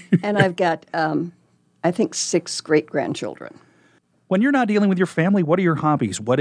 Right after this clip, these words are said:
Speaker 2: what else do you enjoy doing?
Speaker 1: Well, I read a lot, even if I'm not reading aloud for Radio Talking Book. Then I knit.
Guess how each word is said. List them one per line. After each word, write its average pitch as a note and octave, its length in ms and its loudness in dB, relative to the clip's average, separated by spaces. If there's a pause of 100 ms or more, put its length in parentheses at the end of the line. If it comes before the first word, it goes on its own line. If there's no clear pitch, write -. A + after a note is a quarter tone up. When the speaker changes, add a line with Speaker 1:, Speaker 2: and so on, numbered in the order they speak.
(100)
Speaker 2:
what C#3 120 2
else C#3 160 0
do - 80 -4
you A2+ 120 2
enjoy F#2+ 300 -4
doing? - 340 -14 (960)
Speaker 1:
Well, E3+ 200 0 (240)
I E3+ 120 2
read F3+ 520 2 (100)
a D#3 120 -4
lot, D3 460 2 (400)
even D#3 440 0 (380)
if D3 220 -4
I'm C#3 340 0 (240)
not D#3 240 0
reading D3+ 320 -4
aloud D3 540 2
for - 160 -10
Radio C3+ 420 -2
Talking E3+ 440 -4
Book. - 300 -12 (720)
Then D#3 540 4
I D#3 120 4
knit. D#3+ 440 4